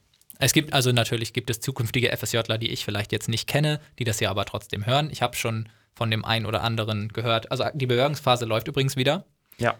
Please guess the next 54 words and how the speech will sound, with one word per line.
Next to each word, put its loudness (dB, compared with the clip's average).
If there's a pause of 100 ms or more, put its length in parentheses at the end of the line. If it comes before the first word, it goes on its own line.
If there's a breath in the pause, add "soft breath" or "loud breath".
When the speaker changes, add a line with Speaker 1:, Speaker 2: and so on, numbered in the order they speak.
(220 loud breath)
Speaker 1:
Das 4
könnte 8
man 4
nochmal 2
erwähnen, 0
ist -10
natürlich -6
ganz -2
interessant. 0
Wer 6
F -2
S -2
Jler 2
im 0
offenen -2
Kanal 4
Westküste -2
werden 2
möchte, 0
ihr 2
habt -4
inzwischen -4
die -4
Chance, 0
euch -4
zu -4
bewerben. -2 (920 soft breath)
Einfach 0
mal 4
durchklingeln, 2
null 2
vier 2
acht -6
eins -4
vier -2
mal 0
die 0
drei 2
und -4
dann -2
landet -4
ihr -2
bei -2
unserem -4
wunderschönen 2
Chef. 0 (160)
Oh, -12
scheiße, -4
das -12
hab -20
ich -18
jetzt -10
echt -8
gesagt. 0